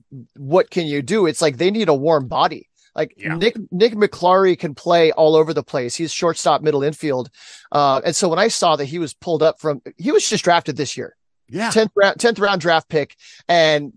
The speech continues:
Speaker 1: he was doing okay in Lake Elsinore, but it's not like he was ripping the cover off the ball.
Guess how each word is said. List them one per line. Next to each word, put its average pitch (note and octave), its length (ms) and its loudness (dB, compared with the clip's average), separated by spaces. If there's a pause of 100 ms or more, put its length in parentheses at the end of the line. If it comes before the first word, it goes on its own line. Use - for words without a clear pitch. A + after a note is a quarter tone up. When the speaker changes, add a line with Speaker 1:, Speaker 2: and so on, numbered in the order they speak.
Speaker 1:
he E3+ 260 -8
was A3 160 -6
doing A#3+ 220 0
okay G3+ 600 2
in D3+ 320 0
Lake C#3+ 200 -2
Elsinore, D#3 460 0
but E3+ 80 -4
it's C#3 100 -8
not E3 80 0
like F3+ 160 0
he G#3+ 80 -6
was D#3+ 160 -6
ripping F#3+ 240 -4
the F#3 60 -2
cover F#3+ 340 0
off C#3 160 0
the D#3 80 -6
ball. C3 400 -6